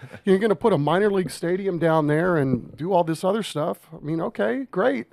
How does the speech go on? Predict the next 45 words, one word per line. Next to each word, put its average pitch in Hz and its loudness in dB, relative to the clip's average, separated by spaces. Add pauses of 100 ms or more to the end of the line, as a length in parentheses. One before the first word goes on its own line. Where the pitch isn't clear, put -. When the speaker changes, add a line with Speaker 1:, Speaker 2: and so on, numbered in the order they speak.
(420)
Speaker 2:
Let's 151 -2
see 202 -2
what 214 4
it 196 2
looks 214 2
like 185 6
before 175 -2
we 175 2
all 170 4
jump 175 -2
on 160 2
the 147 0
bandwagon 143 0
and 131 -6
say, 156 -4
"Let's 143 0
go," 175 -2
and 127 0
rubber 165 0
stamp 120 -6
everything. 104 -10
Speaker 1:
Let's 98 -4
just 101 -4
name 90 0
it 90 0
all 85 4
the 87 -6
Wemby 85 -6
District 80 -2
and 82 -8
be 87 -8
done 82 -4
with 76 -10
it, - -10
okay? 80 -6 (180)
Speaker 2:
<laughs> - -20
Speaker 1:
Let's - -12
Speaker 2:
Right. 101 -2
Speaker 1:
name 104 2
'em 110 0
the, 101 0
uh, 90 2
San 101 -4
Antonio 101 0
Wembys, 92 -2